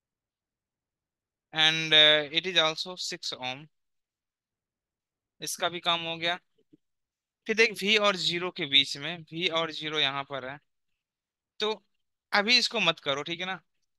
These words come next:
थोड़ी देर में लगाता हूँ मैं। ज़ीरो और Y के बीच में, ज़ीरो और Y यहाँ पर है जो कि एट ओम है, ये हुआ।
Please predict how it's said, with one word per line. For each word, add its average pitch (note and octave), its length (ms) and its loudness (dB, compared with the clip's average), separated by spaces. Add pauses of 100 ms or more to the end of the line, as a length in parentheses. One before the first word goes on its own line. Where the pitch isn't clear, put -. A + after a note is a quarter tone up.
(200)
थोड़ी F#3+ 120 0
देर F#3+ 140 4
में F3 80 -2
लगाता C3+ 360 4
हूँ B2+ 100 -8
मैं। C#3 160 -12 (1400)
ज़ीरो F#3+ 320 -4
और G3+ 280 -2
Y D#3+ 240 4
के D#3+ 120 -4
बीच C#3 280 -4
में, D#3 120 -10
ज़ीरो D#3+ 260 -10
और D#3 160 -6
Y D3 100 0
यहाँ C#3+ 260 -2
पर C#3 200 -6
है E3 280 -10
जो D#3+ 120 -8
कि F3+ 160 -2 (100)
एट D#3+ 120 2
ओम C3 240 -10
है, D#3 100 -20 (3750)
ये E3 160 0
हुआ। E3+ 260 -8